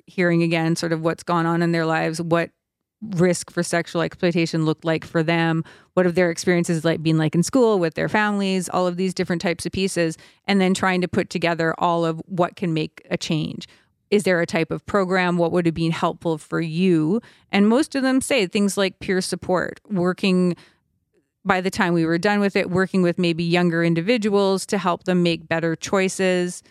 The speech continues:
finding out what resources are available in the community. And, uh, this was just before covid. And unfortunately, that sort of, again, is another thing that ripped away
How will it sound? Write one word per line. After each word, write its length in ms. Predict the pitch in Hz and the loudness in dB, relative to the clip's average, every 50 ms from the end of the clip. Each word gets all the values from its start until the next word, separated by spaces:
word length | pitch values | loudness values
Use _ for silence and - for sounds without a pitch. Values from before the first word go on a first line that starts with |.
| _ _ _ _ _ _ _ _ | _ _ _ _ _ _ _ _
finding 360 | - 202 196 196 190 190 185 | -2 -2 0 0 0 0 0
out 200 | 180 175 - - | 0 0 -2 -2
what 240 | 185 180 170 - - | -2 -2 -2 -2 -2
resources 640 | 185 190 185 170 180 185 185 180 - 185 180 165 - | -2 -2 0 0 2 0 0 0 0 -2 -2 -2 -2
are 140 | 175 170 165 | -2 -2 0
available 520 | 156 160 165 165 165 165 160 156 165 165 | 0 0 -2 0 -2 -2 -2 -2 -2 0
in 100 | 160 160 | 0 0
the 60 | 165 | 0
community. 720 | 160 - - 175 165 160 165 175 175 180 180 202 208 208 - | -2 -2 -2 0 2 2 2 2 2 0 0 -2 -2 -2 -2
And, 140 | - - 180 | 0 0 0
uh, 80 | 175 170 | 0 0
this 200 | 170 185 202 - | -2 -2 -2 0
was 160 | - 180 180 151 | 0 -2 -2 0
just 200 | 165 165 - - | -4 -6 -4 -4
before 320 | 170 160 - - 160 160 | -6 -4 -2 -4 -4 -4
covid. 400 | - - 190 180 165 165 165 160 | -2 -2 -2 -2 0 0 -2 -2
And 140 | 160 160 160 | -2 -2 -2
unfortunately, 640 | 165 160 160 - 170 170 165 - 165 165 165 160 160 | -2 -4 -2 -2 -4 -4 -4 -4 -4 -2 -2 -2 0
that 300 | 156 160 156 160 - - | 0 0 -2 -2 -4 -4
sort 200 | - - 170 165 | -2 0 2 2
of, 180 | 170 165 156 - - - | 2 0 -2 -6 -8 -6
again, 400 | - 175 170 175 180 170 170 165 | -4 -2 0 0 0 0 2 0
is 120 | 165 170 160 | 0 2 2
another 360 | 170 165 185 208 214 208 180 | 2 2 2 2 2 0 -2
thing 400 | - - 165 165 165 165 170 185 - - - _ _ _ | -2 -2 -2 -2 0 0 -2 -2 -4 -8 -16 _ _ _
that 160 | - 190 190 185 | -2 -2 -2 0
ripped 380 | 175 180 202 190 - _ - - | 2 2 0 0 -2 _ -10 -4
away 720 | - 175 180 170 185 185 180 175 165 165 165 170 214 226 | 0 0 0 2 2 2 2 0 0 0 2 0 0 0